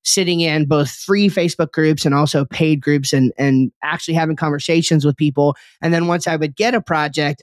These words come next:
I would do that. Now, where everything changed for me is it sort of happened to me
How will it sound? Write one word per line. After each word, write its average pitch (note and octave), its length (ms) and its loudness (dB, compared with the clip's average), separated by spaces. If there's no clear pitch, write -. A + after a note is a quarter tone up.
I D#3 120 0
would C#3+ 200 -2
do D3+ 200 4
that. E2 280 -10
Now, G#3 140 2
where G#3 180 -2
everything A#3+ 580 0
changed G3+ 420 0
for D#3+ 140 0
me D#3+ 460 0
is E3 320 0
it G3+ 100 0
sort B3+ 240 0
of F3+ 80 -2
happened G3 720 0
to F3+ 120 2
me D#3+ 480 2